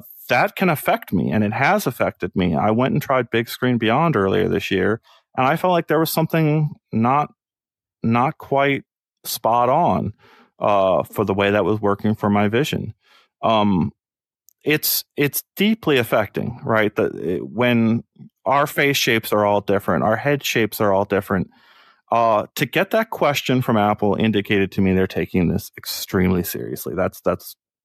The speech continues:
yeah, what, what I wanted to get across on that. Then I had to wait twenty minutes, I assume, while, uh, someone else before me is going through, or while they're getting a headset tuned just for my, uh, just for my demo. Now I'm going into the room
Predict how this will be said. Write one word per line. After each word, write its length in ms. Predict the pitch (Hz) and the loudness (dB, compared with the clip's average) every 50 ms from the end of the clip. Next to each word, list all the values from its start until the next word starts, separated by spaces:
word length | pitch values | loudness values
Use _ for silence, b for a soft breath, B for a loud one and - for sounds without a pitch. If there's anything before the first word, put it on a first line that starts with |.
| b b b b b b | b b b b b b
yeah, 140 | - 73 | -8 -6
what, 300 | 67 87 87 95 85 - | -4 -2 0 0 0 2
what 140 | 80 98 98 | 2 2 2
I 40 | 95 | 4
wanted 220 | 95 95 92 92 | 2 2 2 2
to 80 | 90 82 | 0 0
get 140 | - 87 85 | -2 -2 -2
across 360 | 82 - - 82 82 - - | -2 -2 -2 -2 -2 -2 -2
on 60 | 87 | -2
that. 140 | 80 85 90 | -2 -2 -2
Then 120 | 131 135 | 0 0
I 60 | 147 156 | 2 2
had 120 | 151 135 | 0 0
to 60 | 135 | 0
wait 220 | 113 107 104 104 - | 0 0 -2 -2 -2
twenty 240 | - 101 95 95 | -2 -2 0 0
minutes, 420 | 95 95 95 95 95 101 - - - B B B B B B B B | 2 2 0 0 -2 -2 -6 -12 -16 B B B B B B B B
I 120 | - 98 | 0 0
assume, 440 | 95 92 - - 123 113 110 104 104 | 0 0 0 0 0 0 2 2 2
while, 300 | 104 101 101 98 95 95 - - | 2 2 2 2 0 0 -2 -4
uh, 80 | 95 95 | -4 -4
someone 320 | - - 95 95 95 95 | -2 -2 0 0 2 2
else 140 | 95 98 - | 0 0 -2
before 400 | - 101 - - 117 120 120 113 | -4 -8 -4 -2 0 0 2 2
me 300 | 113 110 110 110 110 110 | 2 2 2 2 2 2
is 120 | 104 101 - | 0 -2 -2
going 260 | - 107 104 104 107 | -2 0 0 0 -2
through, 340 | - - 110 104 104 101 98 | 0 0 0 2 2 2 2
or 300 | - 101 101 98 98 95 | 0 2 2 2 2 2
while 220 | 95 95 92 90 | 2 0 0 2
they're 120 | 92 95 | 0 0
getting 260 | 92 - 92 92 92 90 | 0 0 0 0 0 0
a 60 | 92 | 0
headset 420 | 95 90 90 - - 90 76 - | -2 -4 -6 -4 -4 -4 -4 -4
tuned 440 | - - 95 90 87 87 82 82 - | -4 -2 0 2 2 2 0 0 -2
just 280 | - - 87 - - - | -2 -2 -2 -2 -4 -6
for 100 | - 71 | -6 -6
my, 340 | 71 85 80 80 80 - - - B B B B B B B B | -4 -2 0 0 0 -2 -4 -6 B B B B B B B B
uh, 420 | - - 82 73 71 65 - - - - _ _ | -2 0 0 0 0 -2 -4 -8 -12 -16 _ _
just 160 | - 110 - | -4 -4 -2
for 100 | - 98 | 0 0
my 120 | 98 87 80 | 0 0 0
demo. 340 | 76 71 67 71 69 - B B B B B B B B B B B B B B B B B B B B _ _ _ | 0 0 0 0 -2 -2 B B B B B B B B B B B B B B B B B B B B _ _ _
Now 200 | - - 127 135 | -2 0 2 2
I'm 60 | 135 | 2
going 320 | 120 131 123 120 117 117 113 | 2 2 2 2 4 2 2
into 160 | 110 110 113 | 2 2 2
the 80 | 107 101 | 2 2
room 580 | 101 101 95 95 92 90 87 92 101 - - | 4 4 4 4 2 2 2 0 -2 -6 -12